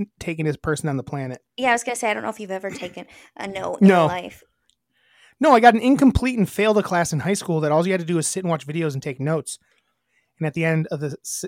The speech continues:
Speaker 1: s-, uh, semester, you had to talk during a discussion. If you didn't talk, you got automatically got a D, so you still
Speaker 2: Yeah.
Speaker 1: passed. Um, or if you talked once, you get a C, and so forth.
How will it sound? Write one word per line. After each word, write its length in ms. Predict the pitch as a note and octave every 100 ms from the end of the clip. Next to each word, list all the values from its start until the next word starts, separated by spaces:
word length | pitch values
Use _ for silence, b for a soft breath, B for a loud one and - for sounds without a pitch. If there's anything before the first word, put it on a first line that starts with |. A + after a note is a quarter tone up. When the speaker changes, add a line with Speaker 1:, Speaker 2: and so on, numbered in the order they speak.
| -
Speaker 1:
s-, 160 | - -
uh, 180 | C#3+ C3
semester, 500 | - D3+ D3+ - C#3+
you 180 | C3+ C#3+
had 100 | C#3
to 160 | C3 - _ _ _ _ _ _ _ _ -
talk 480 | - D3+ D3+ - - _ F3
during 520 | D3+ D3 C#3+ C#3 - - - _ _ _ _ _ _ _ - -
a 80 | - _
discussion. 580 | D3 - D#3 C3 A3 A3+
If 120 | -
you 80 | E3
didn't 240 | D3+ E3+
talk, 320 | - E3+ E3
you 60 | E3+
got 180 | D3+ C#3+
automatically 460 | D3 C#3 D3 C#3+ E3
got 140 | E3+ F3+
a 40 |
D, 380 | C#3+ A#2 A#2 _ _
so 140 | - D3+
you 80 | C3+
still 200 | - C#3+
Speaker 2:
Yeah. 80 | G3
Speaker 1:
passed. 400 | D#3 B2 - - - _ _ _ _ _ _ _ _
Um, 340 | C3+ B2+ B2+ -
or 120 | C#3+ C#3
if 160 | B2+
you 60 | C3
talked 240 | C3+ B2
once, 280 | E3+ E3 -
you 60 | D3+
get 120 | C#3
a 40 |
C, 380 | - A#3 G#3+ G#3
and 160 | E3 C3+
so 180 | E3+
forth. 400 | D3 - G3+ -